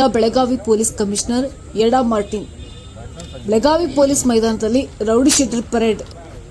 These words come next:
ನಗರದ ಹನ್ನೊಂದು ಪೊಲೀಸ್ ಠಾಣೆಯ ವ್ಯಾಪ್ತಿಯ ರೌಡಿಗಳ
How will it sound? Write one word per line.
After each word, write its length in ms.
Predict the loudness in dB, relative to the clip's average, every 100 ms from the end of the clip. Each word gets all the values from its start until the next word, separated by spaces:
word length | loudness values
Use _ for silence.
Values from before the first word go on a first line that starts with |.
| -12 -2
ನಗರದ 360 | -2 0 2
ಹನ್ನೊಂದು 500 | 2 2 2 4 2
ಪೊಲೀಸ್ 360 | 2 2 2 0
ಠಾಣೆಯ 340 | 0 2 2 2 0
ವ್ಯಾಪ್ತಿಯ 420 | -2 -2 0 2 4
ರೌಡಿಗಳ 380 | 4 2 0 2